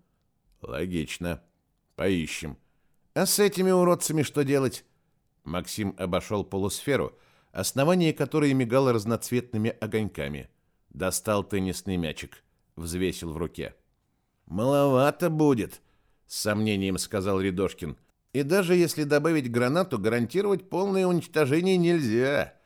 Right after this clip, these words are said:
Может, попросишь амазонский комп сбросить и дерево рядом с роддомом?» «Некрасиво будет выглядеть, если мы с каждым чихом будем просить лес или амазонок помочь справиться с препятствиями».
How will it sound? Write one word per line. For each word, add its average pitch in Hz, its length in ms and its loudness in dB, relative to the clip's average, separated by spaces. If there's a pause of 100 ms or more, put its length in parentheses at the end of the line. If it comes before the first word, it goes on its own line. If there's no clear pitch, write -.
(340)
Может, 185 280 -2
попросишь 185 720 0
амазонский 156 580 0
комп 254 440 -2
сбросить 139 520 -4
и 185 80 -2
дерево 190 360 2
рядом 98 280 2
с 87 120 -8
роддомом?» 104 480 -2 (800)
«Некрасиво 107 680 -2
будет 104 340 -2
выглядеть, 92 640 -2 (380)
если 85 320 -8
мы 90 140 -4
с - 80 -14
каждым 92 380 -4
чихом 113 440 -4
будем 92 280 -2
просить 87 420 -6
лес 101 280 0
или 92 140 -2
амазонок 90 640 -2 (320)
помочь 90 320 -4
справиться 95 480 -4
с - 80 -10
препятствиями». 80 880 -6